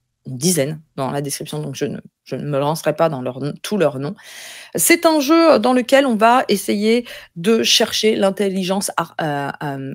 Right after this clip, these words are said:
chercher l'intelligence extraterrestre, haha, euh, dans, dans l'espace. On va explorer des planètes, on va, euh, récupérer des, des fr-, des,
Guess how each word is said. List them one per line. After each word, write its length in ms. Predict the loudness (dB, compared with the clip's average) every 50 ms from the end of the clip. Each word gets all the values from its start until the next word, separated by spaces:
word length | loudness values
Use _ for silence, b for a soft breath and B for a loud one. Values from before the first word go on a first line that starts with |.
| -12 _ -4
chercher 340 | -4 -4 -2 0 0 0 0
l'intelligence 840 | 0 -2 -2 0 0 0 0 0 0 -2 0 0 0 0 0 -2 -4 -6 0
extraterrestre, 800 | 0 0 0 2 0 2 4 6 6 6 4 2 0 -6 -12 _ _ _ -8
haha, 240 | -6 -2 -2 -4 -4 B B B B B B B B
euh, 220 | 2 4 4 4 4
dans, 480 | 2 2 2 2 4 4 0 0 0
dans 140 | 2 2 0
l'espace. 340 | 0 0 2 2 2 2 2
On 60 | 2
va 80 | 2 2
explorer 520 | 2 2 -2 0 4 4 6 6 4 2
des 140 | 2 0 -2
planètes, 560 | 0 0 0 2 4 2 2 2 0 -6 -6 B B B B B -14 B
on 200 | -2 0 0 0
va, 480 | 2 2 4 4 6 6 4 4 4 4
euh, 720 | 4 4 4 2 2 2 2 0 0 0 0 0 -2 -2 -4 -4
récupérer 640 | 0 4 4 4 2 0 -4 -2 0 0 2 2 2
des, 220 | 2 2 0 -2 -2 -4 -6 -8
des 200 | -6 -6 -6 -6
fr-, 240 | -8 -8 -10 -10 -8
des, 200 | -6 -6 -6 -6